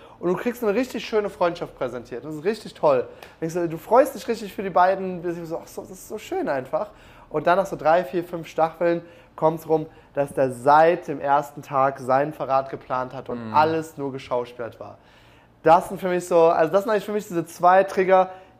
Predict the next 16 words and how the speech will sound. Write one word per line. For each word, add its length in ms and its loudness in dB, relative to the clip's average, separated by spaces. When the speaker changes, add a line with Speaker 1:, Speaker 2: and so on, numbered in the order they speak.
Speaker 1:
illusorische 760 2
Freundschaft, 640 2
die 60 -6
dann 120 0
auf 140 0
einmal 260 -2
zerplatzt 680 0
und 400 2
volle 640 4
und 220 -2
voll 260 4
erfüllte 600 2
Speaker 2:
Ja, 140 8
ja, 180 2
ja. 40 0
Speaker 1:
Liebe, 500 4